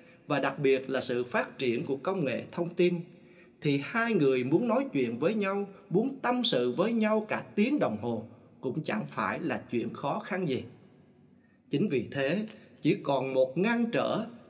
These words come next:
mà ngày nay con người khó vượt qua được. Đó chính là ngăn trở vì lòng người, ngăn trở do lòng hận thù, ghen tị, hiểu lầm, tranh chấp, cãi cọ, kiêu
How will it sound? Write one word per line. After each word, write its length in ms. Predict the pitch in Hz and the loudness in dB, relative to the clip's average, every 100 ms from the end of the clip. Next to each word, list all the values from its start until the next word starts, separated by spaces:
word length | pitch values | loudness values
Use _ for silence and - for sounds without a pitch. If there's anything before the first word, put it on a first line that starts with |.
| - | -4
mà 180 | 127 110 | -2 0
ngày 320 | 117 117 107 | 0 -2 -2
nay 300 | 123 170 185 180 | 0 2 2 0
con 240 | 190 190 | -2 0
người 260 | 151 120 101 - | 0 0 -4 -4
khó 340 | 151 143 110 - | -2 0 -2 -2
vượt 200 | 120 113 - | -4 -4 -2
qua 160 | 254 | 0
được. 260 | 147 117 104 - - - - - | 0 -2 -6 -14 -20 -20 -14 -4
Đó 220 | 123 185 - | -2 -2 -4
chính 160 | 160 | -4
là 340 | 208 127 95 - - - - | -2 -2 -4 -10 -20 -16 -2
ngăn 300 | 151 180 185 | 0 0 -2
trở 340 | 131 110 107 185 | -2 -2 -4 -4
vì 180 | 139 117 | -2 0
lòng 340 | 110 120 120 | 0 0 0
người, 300 | 123 131 120 113 - - - | -2 0 -2 -4 -16 -20 -10
ngăn 220 | 165 226 220 | -2 0 0
trở 260 | 131 113 185 | -2 0 0
do 120 | 208 | 2
lòng 240 | 196 127 113 | 2 0 -4
hận 280 | - 117 139 | -6 -4 -4
thù, 320 | 139 127 107 - - - - | -2 -2 -2 -8 -20 -20 -6
ghen 360 | 127 190 196 135 | 0 0 0 0
tị, 260 | 113 117 - - - | -2 -2 -8 -20 -8
hiểu 240 | 127 127 | -2 0
lầm, 300 | 180 131 107 98 - - - | 0 0 -2 -6 -16 -8 0
tranh 220 | 190 180 | 0 0
chấp, 420 | 214 277 269 - | -2 -2 -4 -8
cãi 220 | 107 117 | -4 -4
cọ, 400 | - 135 107 107 - - - | -4 -2 -2 -4 -10 -8 2
kiêu 220 | 185 | 2